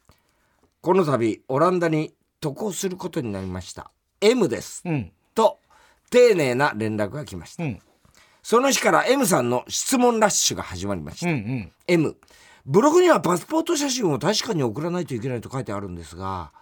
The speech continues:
Speaker 1: 今年の募集要項にはその記載はないんですよね。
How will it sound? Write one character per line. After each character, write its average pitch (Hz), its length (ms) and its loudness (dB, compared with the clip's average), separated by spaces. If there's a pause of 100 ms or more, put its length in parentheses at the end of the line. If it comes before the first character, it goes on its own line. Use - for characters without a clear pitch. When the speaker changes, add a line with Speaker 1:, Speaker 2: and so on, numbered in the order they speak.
(760)
Speaker 1:
今 151 140 -4
年 196 240 0
の 208 100 2
募 202 120 0
集 240 220 -2
要 240 180 0
項 143 180 -2
に 113 100 -2
は 101 100 -4
そ 120 120 -6
の 139 80 -6
記 - 80 -6
載 165 160 -2
は 151 100 0
な 143 180 0
い 254 120 -4
ん 202 100 -4
で 123 100 -2
す 104 160 -10
よ 90 120 -8
ね。 107 400 -4